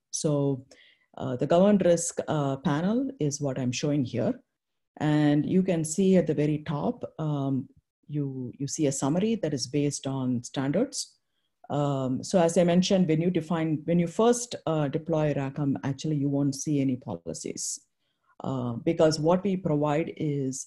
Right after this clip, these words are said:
a policy framework and a set of out-of-the-box templates, but we don't deploy, deploy policies out of the box. But what you do is you come in here and then you go and create a policy.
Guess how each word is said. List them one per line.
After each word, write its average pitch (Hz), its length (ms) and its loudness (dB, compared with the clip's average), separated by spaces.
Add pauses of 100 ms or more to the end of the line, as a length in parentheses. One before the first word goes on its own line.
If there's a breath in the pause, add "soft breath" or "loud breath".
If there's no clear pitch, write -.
(120)
a 135 160 -6
policy 143 400 -4
framework - 640 -4 (340)
and 139 280 -2
a 139 40 -4
set 143 180 -4
of 139 120 0
out-of-the-box 127 500 -6
templates, - 500 -6 (120)
but 143 100 -6
we 170 100 2
don't 190 140 4
deploy, 156 540 2
deploy 151 340 -2
policies 139 600 -6
out 123 160 -4
of - 60 -8
the - 80 -8
box. - 460 -12 (480)
But 156 140 -2
what 175 220 4
you 180 120 4
do 202 200 6
is 160 240 4
you 151 80 0
come 175 220 0
in 196 100 4
here 160 500 2
and 147 180 0
then 147 280 0
you 139 240 -2
go 139 440 0
and 127 240 -4
create 143 260 0
a 120 40 -4
policy. 208 520 -4